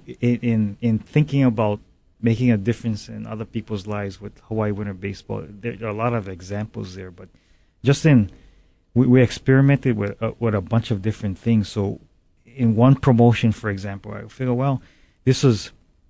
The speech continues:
the beginning of December. It was holidays, and I, I know people, some people would feel guilty. "Why am I here sitting down watching a baseball game when I should be help, you know, helping some charity, or I should be Christmas shopping?" So one promotion was,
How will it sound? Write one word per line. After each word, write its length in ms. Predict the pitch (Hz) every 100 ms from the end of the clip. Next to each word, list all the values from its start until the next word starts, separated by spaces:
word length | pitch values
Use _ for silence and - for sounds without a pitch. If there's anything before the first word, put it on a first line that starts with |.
| _ _
the 80 | 120
beginning 440 | 95 117 123 123
of 280 | 113 92 92
December. 580 | 95 110 - 113 110 113
It 40 |
was 180 | 101 98
holidays, 720 | - 110 110 98 104 104 107
and 180 | 110 104 - _ _ _ _ _
I, 160 | - 123
I 80 | 131
know 80 | 135
people, 340 | - 131 127
some 220 | 110 135 131
people 220 | 139 117
would 100 | 104
feel 240 | - 120
guilty. 340 | 101 113 113 120
"Why 200 | 104 117
am 180 | 117 113
I 100 | 101
here 300 | 104 110 98
sitting 420 | - 120 117 113
down 520 | 107 107 107 104 87 -
watching 380 | 104 107 107 117
a 60 | 104
baseball 480 | 92 113 - 110 101
game 280 | 98 104
when 120 | 101 98
I 80 |
should 220 | 98 - 101
be 280 | 110 98 92 - _ _ _ _ _ _
help, 160 | 120 -
you 120 | 127
know, 60 | 107
helping 320 | 95 117 120
some 220 | 98 113 101
charity, 720 | - 107 104 101 104 104 104
or 220 | 95 95 _
I 20 |
should 200 | 95 110
be 80 | 104
Christmas 400 | - 117 - 110
shopping?" 480 | - 110 101 113 104
So 160 | - 101
one 180 | 113
promotion 560 | 113 120 113 113 - 110
was, 280 | 98 92